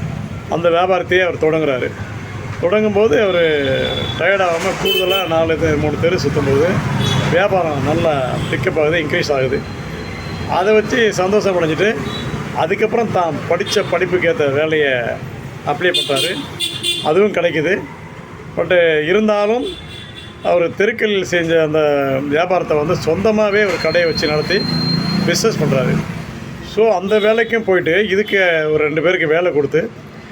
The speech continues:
இந்த பிசினஸையும் செய்றாரு. அது அப்-, ஒரு அது பார்த்துக்கங்க, ஒரு குப்பை தொட்டி வந்து எந்த அளவுக்கு இவருக்கு வந்து ஒரு அறிவு திறனை கொடுத்துருக்குன்றதை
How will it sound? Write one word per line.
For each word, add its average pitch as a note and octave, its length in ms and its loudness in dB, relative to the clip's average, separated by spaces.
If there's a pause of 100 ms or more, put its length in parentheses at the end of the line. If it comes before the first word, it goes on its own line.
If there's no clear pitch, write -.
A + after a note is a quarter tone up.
(240)
இந்த F#3+ 160 0
பிசினஸையும் F#3 480 0
செய்றாரு. C3 340 2 (800)
அது F#3 140 2
அப்-, F3+ 560 -2
ஒரு F3 200 4
அது D#3 220 0
பார்த்துக்கங்க, F3 360 2
ஒரு C#3 180 2
குப்பை G3 260 2
தொட்டி G3+ 240 2
வந்து F#3+ 460 2
எந்த F3+ 240 2
அளவுக்கு G#3 360 2
இவருக்கு G#3 360 2
வந்து F#3+ 340 2 (480)
ஒரு F3+ 160 4
அறிவு G#3+ 340 2
திறனை F#3 240 0
கொடுத்துருக்குன்றதை D3+ 540 0